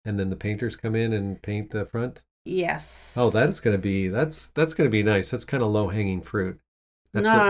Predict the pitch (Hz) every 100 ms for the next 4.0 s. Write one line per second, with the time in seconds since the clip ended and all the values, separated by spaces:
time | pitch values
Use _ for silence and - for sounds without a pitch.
0 | 196 262 349 415 302 240 170 165 175 175
1 | 175 160 151 156 165 - 190 233 196 196
2 | 170 165 160 _ _ _ _ 185 180 175
3 | 175 - - 165 156 156 156 147 165 170